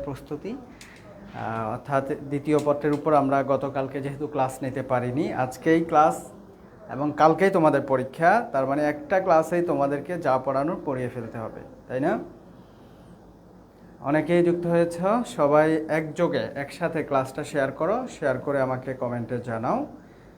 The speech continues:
যে শেয়ার ডান। সবাই একসাথে আমরা যেন বেশি একটা সময় না নিতে হয়, যেন এক মিনিটের মধ্যেই ক্লাসে চলে যেতে পারি খুব দ্রুত, কেমন?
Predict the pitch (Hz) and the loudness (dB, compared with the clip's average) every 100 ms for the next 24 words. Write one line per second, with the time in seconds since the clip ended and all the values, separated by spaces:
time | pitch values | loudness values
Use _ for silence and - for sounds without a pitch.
0 | - - - - - - - 110 117 113 | -20 -20 -20 -20 -20 -20 -16 -8 -4 -4
1 | - 127 117 110 107 98 107 98 - - | -4 -4 -2 0 -2 -4 -6 -8 -10 -18
2 | - - - 131 123 127 123 - 147 139 | -20 -20 -12 -4 0 2 0 -2 -4 4
3 | 160 135 135 135 135 135 - - - 120 | 4 4 4 4 4 -2 -16 -20 -14 0
4 | 165 170 175 175 190 185 185 - 165 165 | 4 4 4 2 0 2 0 0 0 2
5 | 170 170 - - - - 143 147 147 143 | 2 0 -12 -18 -20 -4 2 4 2 0
6 | 156 139 131 139 151 147 156 160 156 156 | 0 0 0 2 2 0 0 0 2 0
7 | 147 135 151 151 127 127 139 135 123 117 | 0 0 -2 0 0 -2 -8 -6 -6 -6
8 | 117 113 104 69 - - - - - - | -8 -8 -10 -10 -14 -20 -20 -20 -20 -20
9 | - - - - - - - - 156 143 | -20 -20 -20 -20 -20 -20 -18 -8 -6 0
10 | 143 135 127 160 208 139 | 2 2 0 0 -2 -2